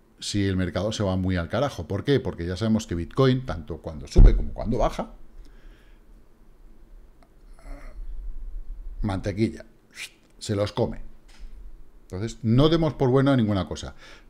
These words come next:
Pero, fijaros, por ejemplo, en el R S I, nuevamente, volvemos otra vez a otro, a él, un toque, dos toques, tres toques, cuatro toques, ascendentes.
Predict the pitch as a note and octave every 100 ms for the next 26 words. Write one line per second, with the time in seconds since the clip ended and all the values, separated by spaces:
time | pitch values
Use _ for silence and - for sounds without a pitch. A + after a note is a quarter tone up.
0 | - - B2+ B2+ E3+ - - - - -
1 | _ _ - G2 B2+ C3+ C3+ B2+ D3 C3
2 | C#3+ D#3 - F2 E2 F2 E2+ - A#2 E3
3 | - - D2+ G2 C3+ G#2 G2+ F#2 D#2+ C2
4 | D2+ - C#2 C#2+ C2+ C#2 - E2 - E2
5 | C#2+ E2 G#2 B2 - _ - - A2 F2
6 | G#2+ - A2+ - - _ - D2 - G2
7 | F2+ G2+ G2+ - _ _ - D2+ D2 G2+
8 | F#2+ G2+ G2 - _ F#2 F2+ D2 F#2 F2+
9 | G#2 F#2+ - - _ _ _ _ F#2 F2+
10 | F#2 E2+ G2 G2 A2 A2+